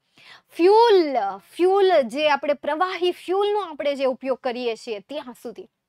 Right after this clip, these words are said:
હવે તમને મેં એક એક શબ્દનું ગુજરાતી કહી દીધું, હવે તમને આખો પેરેગ્રાફ એક સાથે ગુજરાતી કરીને સમજાવું છું. તો ધ્યાન અહીંયા શું કહે છે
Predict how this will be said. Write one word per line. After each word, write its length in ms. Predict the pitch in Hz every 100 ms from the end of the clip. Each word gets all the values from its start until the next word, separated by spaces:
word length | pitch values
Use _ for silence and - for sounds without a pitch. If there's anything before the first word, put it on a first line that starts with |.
| _ _ _ _ _ _ _ _ _ _ -
હવે 160 | 320 370
તમને 300 | 359 339 339
મેં 200 | 311 -
એક 200 | 330 302
એક 120 | 359
શબ્દનું 520 | - 339 277 320 294
ગુજરાતી 520 | 262 277 320 294 285 247
કહી 180 | 311
દીધું, 320 | 339 294 247 240
હવે 120 | 254
તમને 280 | 269 269 247
આખો 400 | 247 - - 294
પેરેગ્રાફ 520 | 262 240 233 208 -
એક 280 | 277 285 247
સાથે 380 | - 233 233
ગુજરાતી 520 | 208 226 247 240 220 202
કરીને 360 | 233 226 202
સમજાવું 460 | 190 240 254 214 190
છું. 160 | 180
તો 100 | -
ધ્યાન 400 | 202 - 285 269 -
અહીંયા 260 | 277 226
શું 220 | 190 285 262
કહે 220 | 311 302
છે 140 | 359